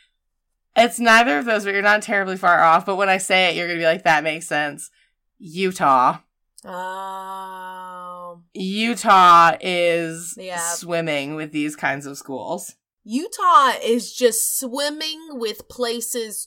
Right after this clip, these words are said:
Speaker 2: to murder and hide a body. Period.
Speaker 1: Yeah. So I'm going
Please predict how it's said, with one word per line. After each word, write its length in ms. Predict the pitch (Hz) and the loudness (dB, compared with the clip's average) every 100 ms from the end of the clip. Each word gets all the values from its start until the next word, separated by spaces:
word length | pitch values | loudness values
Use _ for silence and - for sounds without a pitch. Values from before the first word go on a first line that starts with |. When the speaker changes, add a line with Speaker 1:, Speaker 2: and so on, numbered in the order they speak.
| - | -10
Speaker 2:
to 180 | 196 185 | -10 -12
murder 560 | 180 180 196 220 247 233 | -12 -10 -8 -6 -4 -4
and 160 | 175 | -6
hide 260 | 180 190 196 | -8 -10 -8
a 60 | |
body. 580 | 170 160 170 156 147 - _ _ _ _ | -8 -6 -4 -6 -12 -20 _ _ _ _
Period. 680 | 220 247 226 175 156 156 165 | -6 -4 -4 -6 -12 -14 -14
Speaker 1:
Yeah. 280 | 185 127 185 _ _ _ _ _ _ _ _ | -8 -6 -8 _ _ _ _ _ _ _ _
So 380 | - 240 233 233 | 0 6 8 8
I'm 300 | 220 226 247 | 8 6 4
going 340 | 254 254 254 | 2 2 2